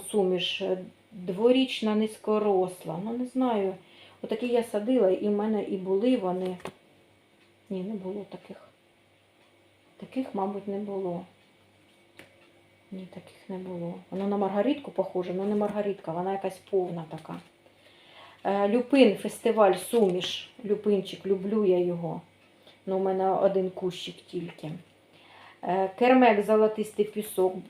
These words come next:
теж я садила, мені понравився. Чи збирала семена, чи ні, не помню. Такий жовтенький і кермек іще розовий. Розовий не садила. М, а може, садила розовий і жовтий. Синього не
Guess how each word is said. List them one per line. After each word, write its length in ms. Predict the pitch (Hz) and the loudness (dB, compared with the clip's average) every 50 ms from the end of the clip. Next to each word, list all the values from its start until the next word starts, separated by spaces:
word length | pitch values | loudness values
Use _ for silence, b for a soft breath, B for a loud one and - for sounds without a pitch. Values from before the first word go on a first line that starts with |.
| - - | -12 0
теж 200 | - 226 220 185 | 2 2 2 4
я 200 | 208 190 196 190 | 4 2 2 2
садила, 540 | 190 - 196 190 190 185 233 247 247 233 214 | 2 0 -4 -4 -2 0 0 2 4 2 2
мені 160 | 202 202 190 | 2 0 -2
понравився. 840 | 190 - 190 190 190 208 226 233 233 226 220 - - - - 208 208 208 B B B B B B B B B B _ | -4 -4 -4 -2 2 4 6 6 6 4 2 -2 -8 -4 -2 -2 -2 -2 B B B B B B B B B B _
Чи 120 | - 214 | -6 -4
збирала 380 | 185 185 208 214 208 202 202 196 | -2 0 4 6 6 6 6 2
семена, 440 | 202 - 202 202 190 196 196 190 190 | 0 -2 -4 -2 -2 -2 -2 -2 -4
чи 220 | 190 - - 196 | -6 -8 -6 -4
ні, 260 | 196 202 214 220 220 | 0 0 2 2 2
не 200 | 208 196 202 214 | 2 2 0 -2
помню. 800 | 208 214 - _ - 214 220 214 202 185 180 180 175 175 175 170 170 | -2 -4 -10 _ 0 2 6 6 6 6 4 0 -4 -4 -6 -6 -6
Такий 280 | 185 180 - - 196 | -8 -8 -4 -4 -2
жовтенький 720 | 180 175 190 180 180 - - 254 262 262 226 220 - 185 - | 0 0 0 0 0 2 4 6 6 6 4 2 -2 -4 -4
і 120 | - 202 | -2 -6
кермек 540 | 208 - 202 202 202 208 226 240 240 240 - | -6 -4 -4 -2 0 2 2 2 2 0 -4
іще 300 | 185 - - - 208 208 | -8 -8 -4 -2 -2 0
розовий. 680 | 208 226 226 208 190 185 170 175 170 165 175 175 175 185 | 0 2 4 4 4 2 2 -2 -4 -2 -2 -2 0 2
Розовий 400 | 208 226 226 220 220 208 208 208 | 2 2 4 2 4 4 4 2
не 120 | 214 208 | 2 -2
садила. 480 | - - 220 202 190 190 180 180 180 180 - 220 - b b b b b b b b b b _ - - - | -2 -2 -4 0 2 2 2 2 0 -2 -4 -12 -20 b b b b b b b b b b _ -20 -14 -8
М, 240 | - 185 - - - 52 - - - _ _ _ | -8 -6 -6 -8 -10 -12 -14 -16 -18 _ _ _
а 100 | - 190 | -10 -6
може, 240 | 196 202 190 185 190 | -6 -6 -4 -6 -8
садила 420 | - - 196 190 196 196 196 190 | -6 -6 -2 0 4 4 4 4
розовий 420 | 185 185 185 185 196 190 185 190 190 | 4 2 0 0 -2 0 0 0 0
і 40 | 185 | 0
жовтий. 500 | 185 185 185 185 185 185 - 190 202 185 - - _ _ _ _ - - | 0 0 0 0 -2 -4 -6 -8 -8 -8 -14 -20 _ _ _ _ -8 -4
Синього 340 | 208 196 196 208 190 196 196 | -2 -2 -2 -4 -6 -6 -8
не 100 | 196 | -10